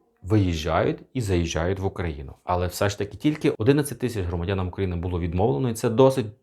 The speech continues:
маленький відсоток, який, м, яким не дозволили заїхати в Шенген-зону, там, чи до Польщі, чи до інших країн. До чого я веду, що якщо у вас є документи, ви сумніваєтесь, телефонуйте на Страж Гранічну, телефонуйте в Прикордонну службу України, уточняйте,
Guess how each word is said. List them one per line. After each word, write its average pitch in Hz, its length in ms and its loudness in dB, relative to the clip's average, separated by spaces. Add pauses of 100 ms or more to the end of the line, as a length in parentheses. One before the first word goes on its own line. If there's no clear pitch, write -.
(120)
маленький 113 520 0
відсоток, 113 560 -4 (420)
який, 113 540 -2 (120)
м, 82 440 -4
яким 113 320 0
не 113 140 4
дозволили 104 540 2
заїхати 85 460 -6
в 82 60 -8
Шенген-зону, 80 600 -4 (220)
там, 69 220 -12
чи 127 120 4
до 117 120 4
Польщі, 104 300 0
чи 90 120 -8
до 80 100 -6
інших 85 320 -4
країн. 82 300 -6 (180)
До 98 140 0
чого 123 240 6
я 123 100 0
веду, 135 360 0
що 104 460 -2 (200)
якщо 95 300 -2
у 123 40 2
вас 127 240 0
є 120 120 4
документи, 92 640 -2
ви 101 140 2
сумніваєтесь, 104 800 -2 (180)
телефонуйте 131 600 -2
на 82 80 -6
Страж 92 260 0
Гранічну, 73 460 -10
телефонуйте 131 500 -2
в - 20 -16
Прикордонну 107 400 -6
службу 90 280 -6
України, 95 540 0
уточняйте, 104 720 -6